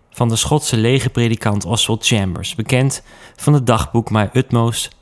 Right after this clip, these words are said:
for His Highest. De conclusie van de vorige overdenking was dat we allereerst bidden om God beter te leren kennen. Om die reden heeft Chambers ook weinig begrip voor mensen die te druk zijn om te bidden.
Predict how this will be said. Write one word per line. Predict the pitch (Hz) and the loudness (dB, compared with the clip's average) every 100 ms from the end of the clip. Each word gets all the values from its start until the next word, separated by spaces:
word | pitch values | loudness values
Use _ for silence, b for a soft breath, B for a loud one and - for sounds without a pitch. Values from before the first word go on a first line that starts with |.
| _ | _
for | - 117 | -2 0
His | 113 110 | 0 0
Highest. | 104 90 82 95 - - _ _ _ _ _ _ B B B - | -4 -4 -6 -8 -12 -18 _ _ _ _ _ _ B B B -2
De | 156 | 4
conclusie | 170 - 196 - 135 | 4 4 0 2 0
van | 131 | 0
de | |
vorige | 120 127 123 113 | 0 0 2 0
overdenking | 104 113 143 156 107 | 0 2 2 2 0
was | 95 123 - - B B | 0 -2 -4 -8 B B
dat | - 120 | -4 0
we | 139 | 0
allereerst | - 151 113 113 107 - | 2 0 2 0 -2 0
bidden | 151 156 143 - | 0 2 -2 -4
om | - 107 | -4 -2
God | - 170 - | 0 -2 0
beter | 147 165 139 | 2 2 0
te | - | -2
leren | 113 110 113 | 0 0 -2
kennen. | - 131 92 - _ _ _ B B B B - | -2 -2 -2 -8 _ _ _ B B B B 0
Om | 151 | 2
die | 147 202 | 6 4
reden | 185 165 113 123 - B B | 4 4 2 0 -2 B B
heeft | 143 139 | 0 2
Chambers | - 170 151 120 110 | 2 2 2 2 0
ook | 117 | 0
weinig | 117 151 156 117 | 0 2 0 0
begrip | 113 - 127 110 - B B | -2 0 -2 -2 -8 B B
voor | - 123 | -2 2
mensen | 127 151 139 110 | 4 4 2 2
die | 110 | 0
te | 110 110 | -2 0
druk | 135 170 | 2 2
zijn | - 101 90 110 _ | 0 -2 -4 -10 _
om | 113 | -8
te | 101 | -4
bidden. | 92 98 92 | -2 -2 -2